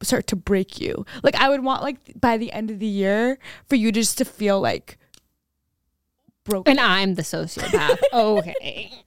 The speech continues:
Speaker 2: Okay.
Speaker 1: I'm kidding. No,
Speaker 2: I
Speaker 1: I
Speaker 2: think
Speaker 1: think
Speaker 2: we
Speaker 1: it would
Speaker 2: should
Speaker 1: go great.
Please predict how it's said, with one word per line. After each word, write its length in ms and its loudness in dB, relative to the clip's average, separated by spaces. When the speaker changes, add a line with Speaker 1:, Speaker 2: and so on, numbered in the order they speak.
Speaker 2:
Okay. 880 2
Speaker 1:
I'm 180 -2
kidding. 440 -8
No, 60 -2
Speaker 2:
I 100 4
Speaker 1:
I 60 2
Speaker 2:
think 140 2
Speaker 1:
think 100 2
Speaker 2:
we 60 6
Speaker 1:
it 60 2
would 60 0
Speaker 2:
should 40 -2
Speaker 1:
go 120 0
great. 440 -10